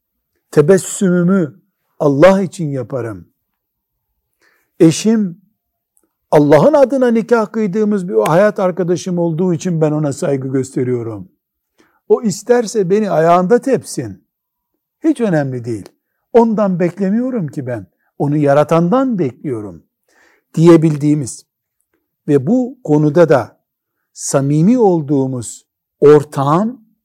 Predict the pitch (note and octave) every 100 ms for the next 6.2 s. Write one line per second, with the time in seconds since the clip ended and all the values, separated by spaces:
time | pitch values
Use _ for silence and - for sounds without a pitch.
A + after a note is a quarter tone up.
0 | _ _ C#3+ C3+ D3 F3+ G#3 G#3+ C3+ _
1 | _ _ _ - C3+ G3+ A#3 A3 F#3+ F3
2 | D3 A#2 - _ _ - E3+ D#3+ E3 B3+
3 | C3+ - - D#3+ D#3 - _ _ _ _
4 | _ _ C#3 C#3 F#3+ - _ _ _ _
5 | - A#2 A#2 D3 F#3 C4+ D4+ C#4 F#3+ C#3
6 | G#2+ F2